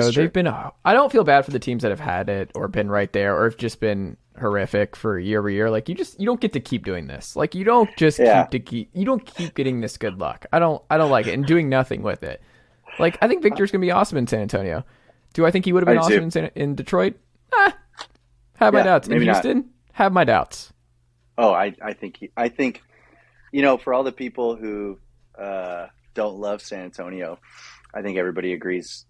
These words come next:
Speaker 1: this is probably the best scenario for him as a player,
Speaker 2: Yeah.
Speaker 1: maybe long term. I saw the other, the other, like, undercurrent
Speaker 2: Mm.
Speaker 1: in San Antonio, of course, is like, okay, he's tall, he's lanky. What's the injury possibility
Speaker 2: Mm-hmm.
Speaker 1: like,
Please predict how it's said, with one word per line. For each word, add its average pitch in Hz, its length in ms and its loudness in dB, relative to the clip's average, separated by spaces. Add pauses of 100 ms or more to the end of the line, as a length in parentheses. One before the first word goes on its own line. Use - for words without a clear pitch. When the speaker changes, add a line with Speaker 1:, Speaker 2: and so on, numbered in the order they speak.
(120)
Speaker 1:
this 90 180 -16
is - 60 -20
probably 90 460 -8
the 85 140 -10 (140)
best 98 280 0
scenario 90 440 -6
for 85 140 -8
him 120 280 -4
as 95 120 -6
a 87 40 -14
player, 98 460 -2
Speaker 2:
Yeah. 90 100 -4
Speaker 1:
maybe 87 200 -12
long 90 260 -2
term. 90 300 -8 (760)
I 127 140 4
saw 156 460 4 (280)
the 131 220 0
other, 160 400 0
the 120 200 -4
other, 151 240 -2
like, 127 280 -2
undercurrent 127 640 -10 (260)
Speaker 2:
Mm. 131 240 -2
Speaker 1:
in 101 380 -12
San 110 260 -4
Antonio, 101 400 -2
of - 80 -10
course, 98 320 -6
is 87 140 -14
like, 87 360 -6
okay, 98 260 -4
he's 90 140 -8
tall, 107 440 2 (400)
he's 101 160 -12
lanky. 92 500 -6 (960)
What's 104 260 -6
the 107 140 -4
injury 95 400 -2
possibility 95 680 -4
Speaker 2:
Mm-hmm. 104 280 0
Speaker 1:
like, 123 120 -12